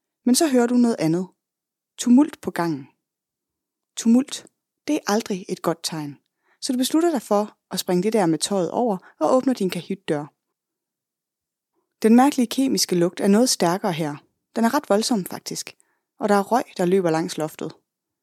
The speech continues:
Det er i hvert fald et rigtig skidt tegn. Det ved du. For røg på skibe, det er virkelig ikke meningen.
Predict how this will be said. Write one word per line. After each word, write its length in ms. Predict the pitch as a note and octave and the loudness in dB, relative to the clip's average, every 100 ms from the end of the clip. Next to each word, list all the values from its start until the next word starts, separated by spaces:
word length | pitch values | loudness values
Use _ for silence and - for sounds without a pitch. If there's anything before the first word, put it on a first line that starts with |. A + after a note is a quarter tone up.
| _ _ _ _ _ _ _ _ _ _ _ _ - | _ _ _ _ _ _ _ _ _ _ _ _ -2
Det 220 | C#4+ - | 0 0
er 40 | |
i 60 | F3 | 0
hvert 160 | E3+ E3 | 0 -2
fald 180 | E3+ - | -4 -4
et 160 | - | -4
rigtig 240 | G#3 - - | -4 -6 -8
skidt 200 | - E3+ | -6 -6
tegn. 340 | - D3 C#3 D3 _ _ | -6 -6 -6 -10 _ _
Det 120 | C4 A3 | -4 -2
ved 140 | F3+ | -2
du. 140 | D3 D3 _ _ _ _ _ _ _ | -4 -10 _ _ _ _ _ _ _
For 100 | - | -2
røg 200 | G3+ C#4+ | 2 2
på 80 | C#4 | 0
skibe, 440 | - - G3 A3 G#3 _ - | -6 -2 -2 0 -2 _ -2
det 80 | D#4 | 2
er 40 | |
virkelig 260 | B3 B3 A3+ | 4 4 2
ikke 120 | A3 | 2
meningen. 420 | F3+ F3+ F#3+ D#3 | 2 2 0 -4